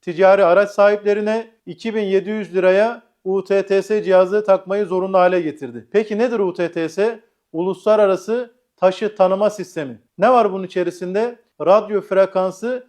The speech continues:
tanımlama çipi. Peki bunun fiyatı ne kadar biliyor musunuz? Sıfır nokta on beş dolar. Yani beş buçuk lira. Tam dört yüz doksan katına bu milletin evlatlarına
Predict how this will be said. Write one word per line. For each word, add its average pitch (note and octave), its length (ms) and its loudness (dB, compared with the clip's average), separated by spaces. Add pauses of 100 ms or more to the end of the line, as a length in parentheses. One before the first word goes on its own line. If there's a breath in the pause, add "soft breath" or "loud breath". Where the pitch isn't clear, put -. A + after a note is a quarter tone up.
(100)
tanımlama G3 580 -2
çipi. D#3+ 420 -8 (200)
Peki G#3+ 280 -2
bunun A3+ 140 -4
fiyatı A3 340 -2
ne A#3 120 -4
kadar F#3+ 260 2
biliyor A#3+ 180 -6
musunuz? D3 520 -14
Sıfır A3+ 460 -4
nokta G#3 400 0
on G#3 300 -2
beş G#3 260 0
dolar. F3 400 2 (160)
Yani F#3 340 2
beş A3 220 0
buçuk F3 280 -12
lira. B2+ 220 -6 (200)
Tam A#3+ 420 0 (320)
dört G#3+ 340 0
yüz G3 220 -6
doksan G3 500 -2
katına G#3 600 0 (260)
bu G#3 120 -2
milletin G3+ 420 -2
evlatlarına G3+ 840 0